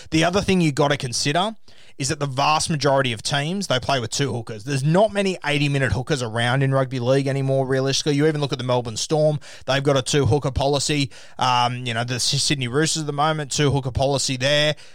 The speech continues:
Uh, South Sydney, they just play with one, Damien Cook. So eighty-minute guys off the top of my head would be Damien Cook, uh, Reed Mahoney. Uh, I'm trying to think who else would have a one. I mean, the Canterbury Bulldogs don't.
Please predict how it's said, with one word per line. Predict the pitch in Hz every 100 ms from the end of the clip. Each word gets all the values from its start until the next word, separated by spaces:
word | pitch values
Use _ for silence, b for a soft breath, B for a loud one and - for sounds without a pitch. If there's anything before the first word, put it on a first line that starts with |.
| B
Uh, | - 131 127 113
South | - 165 151
Sydney, | - 156 151
they | 147 156
just | 143 -
play | 151
with | - -
one, | 131 156 156
Damien | 139 147 139 117
Cook. | 123 170 -
So | 165 143 -
eighty-minute | 202 214 180 117
guys | 147 151 131
off | 120
the |
top | - 135
of |
my | 110
head | 123 123
would | 123
be | 117
Damien | 110 147 160 151 113
Cook, | - 143 143 - B B B -
uh, | 123 117 110
Reed | 135 156 139
Mahoney. | 120 143 147 151 156 151 147 b b b b
Uh, | 131 131 123 127
I'm |
trying | 135 143 113
to |
think | 120 120
who | 123 120
else | 120 113 -
would | 135 127 110 -
have | 107 120
a | 110
one. | 117 135 131
I | 113
mean, | 117 113
the | 110
Canterbury | - 143 139 120
Bulldogs | 127 170 165 156 -
don't. | 151 160 170 147